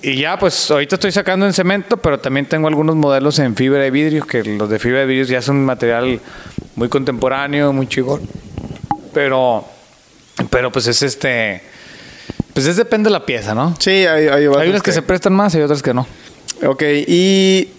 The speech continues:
Speaker 2: para el proceso creativo, bueno, es como que tu proceso, vamos a llamar mecánico, ¿no? Que es toda la, la fabricación de, pero tu proceso creativo para esculpir, ¿cuál, cuál? O sea, ¿cómo te inspiras? Porque, digo, sí son bien expresivos tus rostros.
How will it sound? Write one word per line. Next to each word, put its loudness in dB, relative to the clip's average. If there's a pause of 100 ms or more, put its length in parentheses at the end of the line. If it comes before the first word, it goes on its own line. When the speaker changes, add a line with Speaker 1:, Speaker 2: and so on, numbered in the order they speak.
Speaker 2:
para 2
el 2
proceso 2
creativo, 2
bueno, 4
es 0
como 0
que -4
tu -2
proceso, 4 (120)
vamos 2
a 2
llamar 0
mecánico, 0
¿no? 0
Que -2
es -10 (160)
toda 2
la, 0
la -2
fabricación -2
de, 0 (240)
pero 2
tu 0
proceso 0
creativo 2
para 0
esculpir, -2
¿cuál, 0
cuál? 2
O 4
sea, 0
¿cómo 0
te 2
inspiras? 2
Porque, 0 (200)
digo, 4
sí 0
son 2
bien 2
expresivos 2
tus 4
rostros. 2